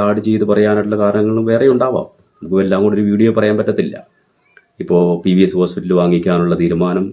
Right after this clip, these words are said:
മറ്റൊരു ഹോസ്പിറ്റൽ പണിയുവാനായിട്ട് വേറെ സ്ഥലം മേടിച്ച തീരുമാനം, എന്തോ ആകട്ടെ, അങ്ങനെയുള്ള ഒത്തിരിയേറെ കാര്യങ്ങൾ.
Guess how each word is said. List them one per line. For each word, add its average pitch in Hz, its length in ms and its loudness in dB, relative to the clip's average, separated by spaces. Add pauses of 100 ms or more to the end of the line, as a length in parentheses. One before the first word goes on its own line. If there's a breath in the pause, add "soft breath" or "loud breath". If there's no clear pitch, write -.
(160)
മറ്റൊരു - 360 0
ഹോസ്പിറ്റൽ 87 420 -4
പണിയുവാനായിട്ട് 90 640 0
വേറെ 82 200 -4
സ്ഥലം 82 260 -4
മേടിച്ച 90 320 0
തീരുമാനം, 90 400 -4 (560 soft breath)
എന്തോ 120 200 4
ആകട്ടെ, 78 260 -4 (600)
അങ്ങനെയുള്ള 98 380 2
ഒത്തിരിയേറെ 95 600 0
കാര്യങ്ങൾ. 78 380 -2